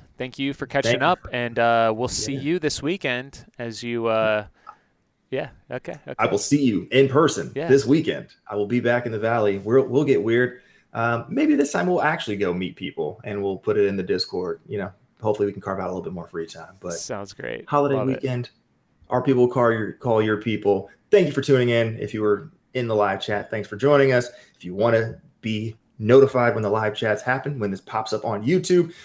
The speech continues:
Speaker 2: make sure you like the Mountain Outpost channel, hit that subscribe button, hit the little bell next to it. You'll get the push notification, or continue to listen to us on the podcaster of choice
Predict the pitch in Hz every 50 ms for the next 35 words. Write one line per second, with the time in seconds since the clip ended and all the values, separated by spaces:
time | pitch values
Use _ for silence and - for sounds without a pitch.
0 | - - - 143 135 - - 113 107 104 92 95 101 98 95 - - _ _ _
1 | _ _ _ 98 95 95 92 90 90 87 - - 87 - - - 101 92 90 92
2 | 87 90 - 104 101 - 95 - - - - 113 104 98 92 107 104 - 98 92
3 | - _ _ _ _ - 180 170 - - 117 107 110 107 101 98 90 90 - _
4 | _ _ _ _ - 98 101 113 110 107 107 104 101 107 107 107 - - - 113
5 | 110 101 107 110 101 107 101 - - - - 117 101 - 113 107 104 - - -
6 | 113 110 104 101 107 107 104 - _ _ - - 254 254 247 240 240 - - -
7 | 160 131 170 175 143 139 135 135 - 113 - 117 107 101 - 120 107 98 - -
8 | 113 110 107 - 117 104 - 104 92 - - - 123 110 104 -